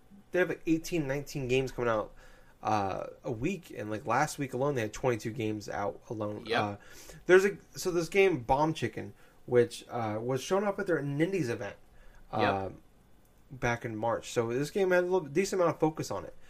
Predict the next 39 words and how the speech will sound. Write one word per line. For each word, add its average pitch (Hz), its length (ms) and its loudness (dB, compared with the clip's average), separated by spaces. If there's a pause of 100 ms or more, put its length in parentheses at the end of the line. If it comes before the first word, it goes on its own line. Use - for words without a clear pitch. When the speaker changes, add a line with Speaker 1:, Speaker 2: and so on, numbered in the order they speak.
(300)
Speaker 2:
Yes, 104 260 0
it - 20 -2
Speaker 1:
Uh, 98 40 -2
Speaker 2:
did. 151 220 -2 (1500)
Speaker 1:
came 180 240 4
out 160 140 6
on 127 140 0
Thursday 135 500 4
with 131 260 -2 (280)
no, 214 480 2 (320)
like, 175 200 2 (460)
there 349 80 4
was 349 160 8
some 254 140 -4
fanfare 117 520 4
behind 110 340 -2
it, 151 120 -2
but 220 100 0
it 240 40 6
wasn't 233 320 6
like 170 200 2
there 180 100 2
was, 170 260 -6
it 151 120 -2
was 156 120 -4
just 190 180 -4
kinda 190 220 4
dropped. 117 560 -2
It 117 80 -8
didn't, 151 240 0
well, 143 100 2
there 147 80 4
was 143 140 2
no, 165 160 10
like, 147 320 4 (440)
uh, 107 460 0 (960)
you 127 100 2
know, 113 80 0 (140)
buzz 123 400 4